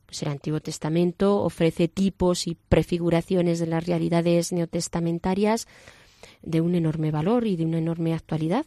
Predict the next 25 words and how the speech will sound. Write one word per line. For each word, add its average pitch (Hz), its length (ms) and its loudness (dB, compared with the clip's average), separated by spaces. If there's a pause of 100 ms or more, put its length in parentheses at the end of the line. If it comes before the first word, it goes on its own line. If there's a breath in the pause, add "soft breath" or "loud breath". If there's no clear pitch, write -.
especialmente, 165 580 -4
pues, - 200 -6
para 151 360 -8
las 156 180 -8
catequesis, 156 760 -4
por 151 140 -16
ejemplo, 156 580 -6 (100)
bautismales. 165 840 -4 (800 loud breath)
De 180 80 0
todas 175 260 2
estas 165 300 -2
figuras, 175 320 -2
pues, 170 160 -6
se 175 100 -6
ha - 20 -6
servido 156 360 -4
la 151 100 -4
Iglesia 156 380 -6
ya 165 180 -6 (240)
desde 156 420 -10
la 151 320 -6 (520 loud breath)
época 160 600 4 (460)
apostólica 165 640 0
para 156 240 -6
mostrar 151 460 -2